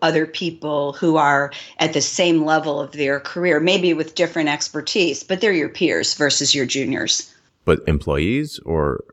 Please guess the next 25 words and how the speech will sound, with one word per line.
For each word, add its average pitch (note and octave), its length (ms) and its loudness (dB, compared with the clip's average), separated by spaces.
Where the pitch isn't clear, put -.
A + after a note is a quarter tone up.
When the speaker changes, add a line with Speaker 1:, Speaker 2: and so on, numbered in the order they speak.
Speaker 2:
but E2+ 80 0
not F#2 240 4
Speaker 1:
Uh, A3 180 4
Speaker 2:
employees? - 480 -8
Speaker 1:
well, C4 340 2
yeah, F#3+ 300 4
that's F#3 200 0
a F3+ 40 -10
good E3+ 240 -4
point. - 480 -4
I F3+ 80 2
mean, F#3 320 0
I G3+ 60 4
think B3+ 160 2
the A3+ 80 0
classic G#3 420 0
def-, F3 300 0
definition F3+ 460 0
of D3+ 60 0
a D3+ 80 0
firm E3 300 4
is D3+ 120 0
that D#3 140 -2
they're D3 160 4
employees. D3 760 0